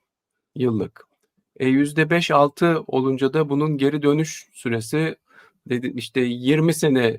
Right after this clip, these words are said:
olabiliyor. Bir yirmi seneden işte biraz daha a-, aşağı olabiliyor. Yani on yedi ila yirmi sene arasında bir değişiyor. Bunlar yüksek. Burada bir ucuzluk yok. Yok ama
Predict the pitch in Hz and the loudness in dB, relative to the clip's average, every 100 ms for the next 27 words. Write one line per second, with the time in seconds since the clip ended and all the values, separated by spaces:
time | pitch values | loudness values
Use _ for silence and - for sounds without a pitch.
0 | _ 120 113 107 98 101 135 156 143 139 | _ -8 -6 -6 -8 -4 -2 -2 -4 -4
1 | 139 135 120 110 110 127 113 135 131 123 | -4 -6 -6 -6 -4 -6 -6 -8 -4 -4
2 | 113 110 123 147 _ _ _ _ - 123 | -4 -4 -2 -4 _ _ _ _ -2 0
3 | - 120 - - 135 156 131 131 135 131 | 2 -2 -2 -2 -2 -2 -4 -4 -2 -2
4 | 113 92 107 - 113 110 123 120 110 110 | -4 -4 -8 -6 -6 -4 -4 -4 -6 -6
5 | 113 131 123 120 117 123 117 113 110 107 | -4 -4 -4 -8 -8 -8 -8 -8 -10 -8
6 | 113 135 123 - - 131 117 - 107 - | -8 -6 -8 -10 -6 -4 -4 -4 -4 -6
7 | _ _ - 151 151 143 156 143 - 175 | _ _ -2 0 2 2 2 0 -4 -4
8 | 180 _ _ - 120 127 139 143 131 135 | -4 _ _ -12 -10 -4 -4 -2 -4 -6
9 | 131 147 - 151 127 - _ _ _ _ | -8 -10 -4 0 0 -2 _ _ _ _
10 | - 123 120 196 190 | -2 -2 2 4 4